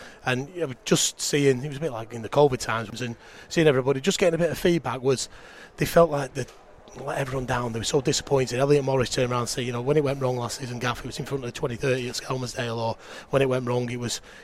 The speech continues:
you know, it wasn't as much pressure. We're, we're, we're walking towards the fans at the end of the games, three, four hundred or two thousand. We feel,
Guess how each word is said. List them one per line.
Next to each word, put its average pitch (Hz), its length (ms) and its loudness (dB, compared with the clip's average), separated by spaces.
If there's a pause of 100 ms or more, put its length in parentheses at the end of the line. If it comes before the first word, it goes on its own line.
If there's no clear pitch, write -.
you 127 60 -8
know, 131 100 -2
it 131 60 -2
wasn't 139 300 2
as 120 80 -4
much 131 180 -6
pressure. 139 280 0
We're, 123 120 0
we're, 147 220 8
we're 139 200 8
walking 139 340 6
towards 131 340 0
the 117 60 -4
fans 135 340 0
at 123 60 -6
the 131 80 -2
end 127 80 0
of 120 60 -6
the 117 60 -4
games, 127 260 0
three, 131 200 0
four 120 240 -2
hundred 127 260 0
or 113 140 -4
two 135 180 -2
thousand. 127 460 0
We 113 80 -6
feel, 139 320 4